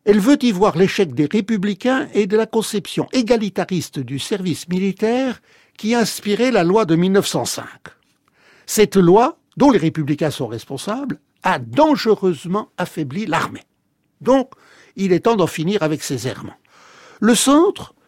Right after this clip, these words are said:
soutient la loi par pragmatisme, mais il s'inquiète des dépenses qu'elle entraîne. On n'a pas encore établi l'impôt sur le revenu. La gauche, elle, en conteste la nécessité et en comprend l'impopularité.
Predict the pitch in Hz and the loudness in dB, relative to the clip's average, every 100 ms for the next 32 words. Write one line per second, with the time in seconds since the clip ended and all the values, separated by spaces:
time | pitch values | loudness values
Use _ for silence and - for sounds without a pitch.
0 | _ _ - - 277 262 254 208 185 254 | _ _ -8 2 2 4 4 6 4 4
1 | 226 156 - 180 151 170 - 139 - - | 4 0 2 2 2 0 -2 -10 -10 -12
2 | - - _ _ _ _ _ _ - 175 | -16 -20 _ _ _ _ _ _ -6 2
3 | 220 165 196 - 156 - 247 170 120 143 | 4 4 0 0 0 2 0 0 0 2
4 | 170 170 226 - 196 180 175 - 107 110 | 2 2 0 0 2 4 2 -2 -10 -12
5 | - - _ - 196 175 160 226 180 147 | -20 -20 _ -2 2 2 2 2 2 0
6 | 220 202 156 143 139 226 180 151 208 170 | -2 -2 0 -2 -2 0 0 0 -2 0
7 | 156 139 170 151 143 107 - _ - - | 0 2 2 2 0 -2 -10 _ -20 -20
8 | - - - - 208 240 311 302 - - | -20 -20 -6 0 4 6 6 6 2 -2
9 | - 220 254 262 - 220 226 - 277 - | 0 2 4 2 0 0 0 2 0 4
10 | 226 - 175 143 131 220 - 170 - 165 | 2 2 -2 0 4 4 4 0 -2 -6
11 | 139 - 220 254 226 - 190 160 165 160 | -6 -2 0 0 -2 0 2 2 2 0
12 | 151 220 254 190 143 165 185 165 135 127 | 0 0 2 0 -2 -4 -2 -2 -4 -8
13 | 113 - | -10 -18